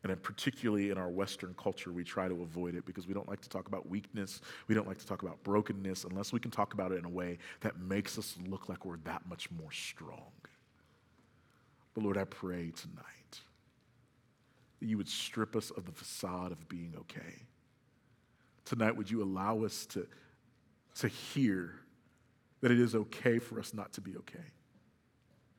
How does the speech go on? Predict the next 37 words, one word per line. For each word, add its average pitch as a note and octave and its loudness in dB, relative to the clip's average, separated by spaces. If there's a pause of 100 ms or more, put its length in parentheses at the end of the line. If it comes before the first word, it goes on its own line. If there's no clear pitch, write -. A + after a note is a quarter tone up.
(280)
And C3+ 10
that C3 12
you C#3+ 10
and E3+ 8
your D3+ 10
kindness C#3 6
will C3+ 10
not D3 8
leave C#3 8
us D#3+ 4
there. E3+ -2 (1300)
You C#3 6
will D3 12
not, C#3+ 6 (960)
you C3+ 8
will C#3+ 6
not C#3+ 6
just - -2 (600)
allow C3 12
what's D3 10
been, C3 4 (220)
uh, G#2 8 (1080)
perpetrated C#3+ 6
by C3 10
us C3 6
in C3+ 2
our B2 4
sin, C#3+ 0 (680)
that D3+ 8
you C#3 8
won't C#3+ 6
just B2+ 2 (540)
look C#3 8
at C3+ 12
it C3 6
and A#2 -4
say, A2+ 8